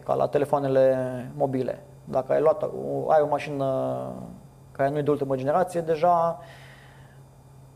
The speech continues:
cel care are ultima generație are niște chestii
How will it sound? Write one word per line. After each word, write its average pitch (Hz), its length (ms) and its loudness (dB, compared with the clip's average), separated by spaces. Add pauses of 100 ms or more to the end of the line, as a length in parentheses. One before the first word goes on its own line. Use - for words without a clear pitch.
(120)
cel - 180 0
care 160 180 4
are 151 80 4
ultima 151 300 0
generație 165 420 2
are 151 180 4
niște 151 260 -6
chestii 143 440 -6